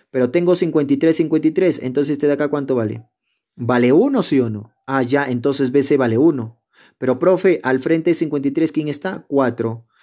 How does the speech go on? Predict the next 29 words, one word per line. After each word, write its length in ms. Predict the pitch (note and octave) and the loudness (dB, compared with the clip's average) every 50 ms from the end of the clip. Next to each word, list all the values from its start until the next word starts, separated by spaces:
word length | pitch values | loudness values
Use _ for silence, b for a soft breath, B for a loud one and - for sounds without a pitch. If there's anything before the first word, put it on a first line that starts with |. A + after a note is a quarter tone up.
| B B B B B B B B _ | B B B B B B B B _
Eh, 240 | - D3 C#3+ C#3 C#3+ C#3 | 2 4 4 4 4 4
¿la 60 | C3+ | 2
hipotenusa 500 | C#3 C#3 D3+ C#3+ D3 D3+ E3 E3+ - E3 | 0 0 0 -2 0 -2 -2 -2 -2 -2
cuánto 300 | D#3 - E3 D#3 - D#3 | -2 -2 -4 -2 -2 0
vale? 240 | D#3+ E3 E3+ E3+ D#3 | 0 0 0 -2 -2
Vale 260 | B2+ B2+ B2 A#2+ A#2 | 0 0 2 2 2
cinco. 440 | A2+ - - B2+ A#2 A2 G#2+ A2+ A2+ | 0 0 -2 -2 -2 -2 -6 -4 -2
¿Por 200 | - B2 A#2 A#2 | 0 0 0 2
qué? 120 | - G3 | 2 2
Porque 300 | F#3+ F#3+ C#3+ C3 B2 C3 | 2 2 0 0 0 0
recuerde 400 | B2 B2+ B2+ B2+ D3+ E3+ E3 E3+ | 0 0 0 0 0 2 2 2
que 60 | D#3+ D3+ | 0 0
estamos 340 | C#3+ - D#3 D#3 D#3+ D#3 | 0 -2 -2 -2 -2 -2
trabajando 460 | - D#3+ D3 C#3 C3 D3 D3 D3 D3+ D3+ | 0 0 0 0 0 -2 -2 -2 -2 -2
con 160 | D3+ C#3 C3 | -2 -2 2
triángulos 400 | C3+ C3 C3 C3+ C#3 C#3 C#3 C#3 | 2 2 2 2 2 2 2 2
notables. 560 | C#3+ C#3 C3+ C3+ F3 F3+ F3 D3+ B2 B2+ - | 0 -2 -2 0 0 2 2 2 0 0 -2
Ahora 360 | - A#2+ A#2+ C3 C#3+ C#3+ D3 C#3+ | -4 -2 0 2 2 2 0 0
sí 140 | C#3+ D3+ D3 | 0 0 0
ya 180 | D3 C#3+ C#3 | 0 0 0
podemos 360 | - C#3 C3+ C3+ C3+ C#3+ C#3 C#3 | 2 2 2 2 2 0 -2 -2
trabajar 420 | - C#3+ B2+ B2+ B2 C3+ C3+ C3 | -2 -2 -2 -2 -2 -2 -2 -2
con 140 | C#3 D3 C#3 | -2 -2 -2
la 120 | C3+ C3 | -2 -2
medi-, 300 | B2 A#2+ A#2 G#2+ A#2+ B2 | -2 -2 -2 -4 -4 -4
con 180 | - - A#2+ A#2+ | -2 -2 0 0
la 80 | A2+ | 0
base 260 | A2+ C3 C3 C3 C#3 C3 | 0 0 0 0 0 0
media. 460 | C3+ D3+ D#3+ E3 D3 C3+ A#2 A2 | 0 0 0 2 2 0 0 -2